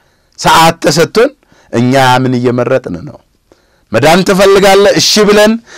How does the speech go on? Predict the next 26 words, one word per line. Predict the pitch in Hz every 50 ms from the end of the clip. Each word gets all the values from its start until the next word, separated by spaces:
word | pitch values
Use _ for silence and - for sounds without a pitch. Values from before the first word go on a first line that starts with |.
| - - -
ቅዱስ | - - 117 120 151 226 254 -
ሥጋውን | - 233 220 214 208 220 233 240 240
ክቡር | 226 240 220 233 240 196
ደሙን | 196 226 220 226 254 240 233
መርጠናል | 220 226 226 226 - - - - - - 165 143
ወይ? | 120 110 95 82 71 - - _ _ _ _ _
ወርቅ | 123 156 202 233 - - 233
መምረጥ | 220 233 233 233 240 247 240 226
መልካም | 220 220 220 - 262 247 240 233
ስነ | - 240 233 233 233
ምግባርን | 233 233 208 240 233 214 254 254 240 240 233 - - - - -
ማዳበር | 180 208 226 196 233 226 226 233 247 247 226 220
ነው፣ | 180 139 123 131
መያዝ | 170 196 214 214 233 240 247 220 240 226
ነው። | 190 135 107 - - - - - _ _ _ _ _ _ _ _ _ _ _ _ _ _
ወርቅ | 139 - 269 294 - - - 247
መምረጥ | 262 262 254 262 277 285 277 - 262 240 214 190 185 - - -
ትዕግስተኛ | 233 247 269 220 269 262 - - 254 226 233 254 262 247 240
መሆን | 214 214 220 240 247 226 208
ነው። | 180 131 110 101 - - - -
ወርቅ | 180 285 320 302 - - 262
መምረጥ | 269 262 254 269 294 330 - - - - -
የመልካም | 214 - 190 208 202 - - 233 233 226
ተምሳሌት | 214 240 220 214 196 - 214 214 320 381 349 294
መሆን | 302 294 294 294 359 233 196 143
ነው። | 107 92 82